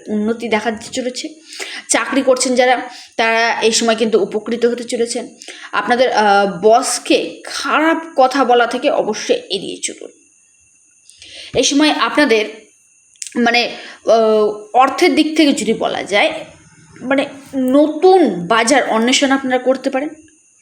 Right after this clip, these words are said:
তেইশে সেপ্টেম্বর থেকে আপনাদের ব্যবসা ক্ষেত্রে লাভজনক প্রফিট পরিস্থিতি তৈরি হতে চলেছে। আপনাদের জীবন আরও ভালো হয়ে উঠতে চলেছে সমস্ত দিক থেকে।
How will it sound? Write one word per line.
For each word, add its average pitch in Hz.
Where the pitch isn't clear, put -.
তেইশে 302
সেপ্টেম্বর 285
থেকে 302
আপনাদের 277
ব্যবসা 185
ক্ষেত্রে 269
লাভজনক 202
প্রফিট 214
পরিস্থিতি 233
তৈরি 190
হতে 240
চলেছে। 285
আপনাদের 214
জীবন 240
আরও 294
ভালো 226
হয়ে 202
উঠতে -
চলেছে -
সমস্ত -
দিক -
থেকে। -